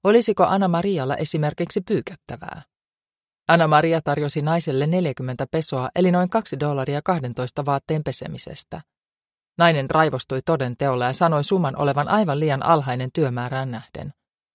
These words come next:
Hän iski Ana Mariaa päähän ja kuristi vanhan naisen mukanaan tuomalla stetoskoopilla. Kun uhri oli kuollut, nainen kävi hänen kotinsa läpi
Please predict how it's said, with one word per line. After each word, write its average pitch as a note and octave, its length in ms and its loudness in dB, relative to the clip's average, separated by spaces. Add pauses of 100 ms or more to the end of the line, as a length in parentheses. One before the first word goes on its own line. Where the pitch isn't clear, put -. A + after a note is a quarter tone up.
(320)
Hän G3 100 4
iski G#3 360 2
Ana F#3+ 200 4
Mariaa D#3+ 480 2
päähän D#3+ 360 0
ja E3+ 120 0
kuristi D3 400 -2
vanhan D3 300 0
naisen D3+ 320 -2
mukanaan C3 460 -4
tuomalla C#3 360 -2
stetoskoopilla. - 920 -10 (1000)
Kun F#3+ 140 4
uhri A3+ 320 8
oli F3 180 6
kuollut, D#3+ 560 0
nainen E3 300 4
kävi D3 200 2
hänen D3 240 -2
kotinsa C#3+ 480 -2
läpi D#3 300 -2